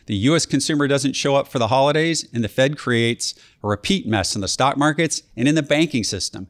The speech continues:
just as they did in the fourth quarter of two thousand eighteen, when liquidity evaporated into year end and Jerome Powell had to reverse his course. Will the same things happen in the fourth quarter of two thousand twenty-three that happened into Christmas of two thousand eighteen 'cause the Fed wants to prove a point?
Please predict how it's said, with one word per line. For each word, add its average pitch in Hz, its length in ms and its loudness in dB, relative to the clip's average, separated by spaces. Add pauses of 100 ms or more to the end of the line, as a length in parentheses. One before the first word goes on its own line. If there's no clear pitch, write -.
just 170 240 2
as 147 120 -2
they 147 140 2
did 127 360 0
in 113 140 -8
the 117 80 -6
fourth 143 320 -2
quarter 135 260 -2
of 101 80 -6
two 147 140 -2
thousand 131 340 0
eighteen, 117 580 -4
when 156 160 2
liquidity 165 560 0
evaporated 127 680 0
into 139 180 0
year 135 240 2
end 147 400 0 (260)
and 107 120 -4
Jerome 123 360 2
Powell 123 380 4
had 110 160 -2
to 107 60 -2
reverse 101 400 -2
his 110 160 -2
course. - 480 -6 (200)
Will 151 120 0
the 269 80 4
same 202 280 2
things 180 300 0
happen 156 400 0
in 139 80 0
the 117 60 -2
fourth 151 280 -4
quarter 147 220 0
of 123 100 -4
two 170 140 -4
thousand 147 280 0
twenty-three 147 460 0
that 113 160 -2
happened 131 360 2
into 104 160 0
Christmas - 500 -2
of 107 100 -2
two 170 160 -4
thousand 147 340 -2
eighteen 175 540 -4
'cause 123 200 -2
the 98 80 -6
Fed 143 240 2
wants 143 240 0
to 139 80 -6
prove 139 240 0
a 104 40 0
point? 170 360 0